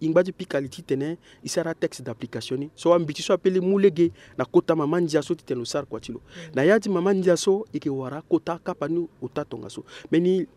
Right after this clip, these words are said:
Speaker 1: parti na bate na ndo ti yoro, yoro aki li tone.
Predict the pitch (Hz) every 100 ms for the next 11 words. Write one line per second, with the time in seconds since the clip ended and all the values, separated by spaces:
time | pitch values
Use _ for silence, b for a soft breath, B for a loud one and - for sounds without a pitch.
0 | - 123 - 160 147 165 143 165 156 131
1 | - 151 127 127 151 b b b 143 143
2 | 151 - 131 135 127 117